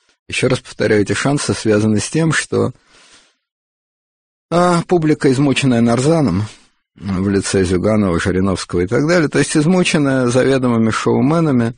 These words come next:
которые не могут говорить о том, не могут говорить об этом, у которых пятьдесят скелетов в шкафу, которые просто выходят в пятый раз, которым просто по семьдесят лет. И вот просто на контрасте человек, который может и будет говорить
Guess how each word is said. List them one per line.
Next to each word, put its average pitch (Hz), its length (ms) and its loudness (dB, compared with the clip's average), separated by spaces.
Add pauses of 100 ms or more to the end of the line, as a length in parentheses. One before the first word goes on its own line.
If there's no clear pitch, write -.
(600)
которые 127 640 2
не 123 140 4
могут 135 400 2
говорить 101 420 0
о 95 80 0
том, 90 340 0
не 92 120 2
могут 104 360 2
говорить 92 440 0
об 87 180 -2
этом, 82 360 -2
у 80 60 -4
которых 92 460 -2
пятьдесят 95 640 -2
скелетов 90 580 -2
в - 80 -14
шкафу, 85 480 -4
которые 92 340 -2
просто - 320 -6
выходят 92 360 -2
в - 80 -16
пятый 92 340 -2
раз, 82 340 -4
которым 82 380 -8
просто - 320 -4
по - 140 -8
семьдесят 87 600 -4
лет. 78 220 -8 (880)
И 117 100 -2
вот 113 200 2
просто - 340 0
на 98 120 -2
контрасте 165 600 -2
человек, 110 340 0
который 104 340 0
может 98 500 0
и - 20 -2
будет 87 400 0
говорить 76 480 -4